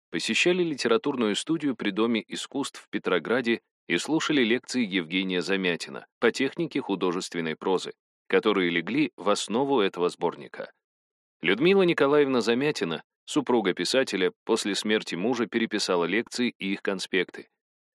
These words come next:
Упорядоченные тексты были переправлены из Франции в Россию при содействии Натальи Борисовны Сологуб,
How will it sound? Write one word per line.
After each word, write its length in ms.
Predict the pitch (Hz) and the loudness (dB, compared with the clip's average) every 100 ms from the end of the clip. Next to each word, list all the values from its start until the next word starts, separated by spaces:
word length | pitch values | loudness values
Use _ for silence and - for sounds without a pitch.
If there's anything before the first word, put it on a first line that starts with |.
| _ | _
Упорядоченные 680 | - 104 139 175 165 147 135 | 0 4 4 4 2 2 2
тексты 400 | 120 104 98 - | 4 2 2 -2
были 220 | 104 135 147 | 0 2 2
переправлены 720 | 131 113 101 117 110 104 101 | 0 0 2 2 2 0 -2
из 220 | - 92 | -6 -6
Франции 440 | - 107 98 92 | 0 0 0 -2
в 80 | 80 | -2
Россию 480 | 80 78 - 156 143 _ _ - | -2 -2 0 0 0 _ _ -4
при 140 | 90 | -2
содействии 680 | - 110 160 170 - 143 131 | 2 2 2 -2 0 0 2
Натальи 480 | 113 123 - 107 95 | 0 0 2 2 2
Борисовны 560 | 85 95 87 85 82 78 | 2 0 0 -4 -4 -4
Сологуб, 500 | 80 78 76 135 | -2 -2 -2 -2